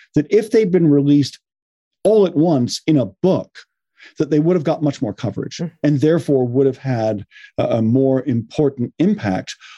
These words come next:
Speaker 1: on the debate over Trump's finances. So that's just, that's just another way of looking at it.
Speaker 2: True, but a couple hundred thousand people didn't die 'cause we didn't have Trump's taxes.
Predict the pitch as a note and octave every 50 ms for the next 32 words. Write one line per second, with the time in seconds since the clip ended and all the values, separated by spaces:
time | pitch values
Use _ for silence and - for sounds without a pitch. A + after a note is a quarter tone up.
0 | _ _ _ - A2+ A#2 A#2 A#2 A2 G#2 A#2+ G#2 D3 C#3+ C3 C3 B2+ _ A#2+ A#2+
1 | A2 A2+ G#2+ - - A2+ - B2+ - - G2+ G2 G2+ G2 F#2 F#2 G2 - - -
2 | - - - - - _ _ _ _ _ _ _ _ _ _ _ _ _ _ _
3 | - - - - D3+ C3 B2+ B2 A#2+ A#2+ A#2+ - _ _ - B2 B2 - - -
4 | A#2+ G#2 - - _ - B2+ B2 B2 - A#2+ - - A#2 A2 G#2 G#2+ G2+ G2 F#2+
5 | G2 G2 G2+ G2 - - G2+ G2 G2 G2 G2 - - - C#4+ C4+ A#3 A3 G#3 G3+
6 | G3+ A3 G#3+ G#3 - - F3+ F#3 - - A#3 - G3+ F#3 F#3+ E3+ E3 E3 F#3 E3+
7 | E3 D3 D3 D#3 - F#3+ F3 - D#3 D3 C#3+ C#3 C3+ C3+ - C#3 B2+ A#2+ B2+ -
8 | D3+ C3+ C#3+ D3 D3 C#3+ C#3 C3 B2 B2+ - - D#3 B2+ A#2 - - - D#3 C#3
9 | C3 B2 - - - - - - - -